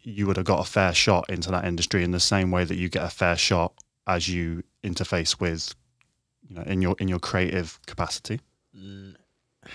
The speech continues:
Speaker 2: no.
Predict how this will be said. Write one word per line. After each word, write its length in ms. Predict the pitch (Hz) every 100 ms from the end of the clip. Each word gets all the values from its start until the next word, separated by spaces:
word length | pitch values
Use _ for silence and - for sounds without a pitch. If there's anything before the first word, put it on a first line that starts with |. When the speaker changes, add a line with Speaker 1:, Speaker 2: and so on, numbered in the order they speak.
| - - _ _ _ _ _ _ _ _ -
Speaker 2:
no. 1200 | 101 95 95 95 98 104 120 120 95 92 92 95